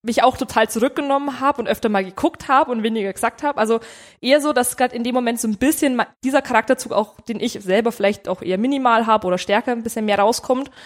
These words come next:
Und beim Shooting ist es auch wirklich mehr so, wirklich, wenn ich vor der Kamera stehe oder hinter, vor der Kamera, heißt vor, hinter? Nee, auf der richtigen Seite halt. Und, äh, <laughs> genau, aber so jetzt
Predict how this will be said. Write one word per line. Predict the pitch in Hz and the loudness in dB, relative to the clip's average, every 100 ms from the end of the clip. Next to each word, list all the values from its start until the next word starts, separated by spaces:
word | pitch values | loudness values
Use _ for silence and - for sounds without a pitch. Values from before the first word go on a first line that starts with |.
| - - - | -20 -18 -6
Und | 220 | 2
beim | 214 | 2
Shooting | - 262 254 | 2 0 0
ist | 220 233 | 0 0
es | 226 | 0
auch | 202 196 | -2 0
wirklich | 233 233 | 0 0
mehr | 202 196 208 | 2 2 2
so, | 214 196 | 0 -2
wirklich, | 104 202 202 - _ _ _ - | -4 -6 -10 -16 _ _ _ -4
wenn | 208 214 202 _ - | -2 -2 -6 _ -14
ich | - | -10
vor | - | 0
der | 196 | 0
Kamera | 196 214 214 | 2 2 4
stehe | 220 226 226 208 | 2 0 -2 -2
oder | 185 | -4
hinter, | 220 214 208 - | -4 -4 -6 -6
vor | - | -4
der | 185 | -4
Kamera, | 175 165 175 - - | -6 -6 -8 -10 -10
heißt | 175 - - _ - | -10 -10 -18 _ -8
vor, | 185 190 | -8 -6
hinter? | 247 240 233 - | -10 -10 -10 -6
Nee, | 185 | -2
auf | 180 - | 0 0
der | 180 | -4
richtigen | - 185 | -4 -6
Seite | 160 175 | -4 -4
halt. | 175 175 - - - - _ _ - | -4 -6 -10 -16 -16 -18 _ _ -4
Und, | 208 196 202 | -2 0 -2
äh, | - 196 196 208 | -4 -2 0 2
<laughs> | - - - - - - - - _ - 539 - - - - | 4 4 4 2 2 -2 -14 -20 _ -2 -2 -2 -10 -14 -4
genau, | 240 233 | 2 4
aber | 208 208 214 | 6 4 4
so | 220 262 269 | 6 6 6
jetzt | 220 220 220 - - | 6 2 -2 -18 -20